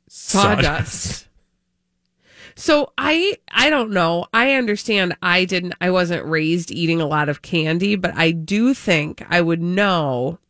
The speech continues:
Speaker 1: that anything in sawdust is not candy. See what I'm saying?
Speaker 2: Yeah. I will say it is weird that they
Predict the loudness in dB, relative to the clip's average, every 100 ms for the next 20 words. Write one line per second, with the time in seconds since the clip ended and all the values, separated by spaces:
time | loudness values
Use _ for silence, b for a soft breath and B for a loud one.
0 | _ _ _ _ _ _ _ -4 -4 0
1 | 0 0 0 0 2 0 -2 -4 -2 0
2 | 0 0 -2 -6 -6 -2 -2 -2 -4 -8
3 | -4 -2 0 -2 -8 -12 _ _ _ _
4 | _ _ _ _ _ _ _ _ -2 2
5 | 2 2 -2 -2 -2 -2 0 0 -2 -10
6 | B B B B 0 2 0 2 0 2
7 | 0 0 0 0 0 0 0 -2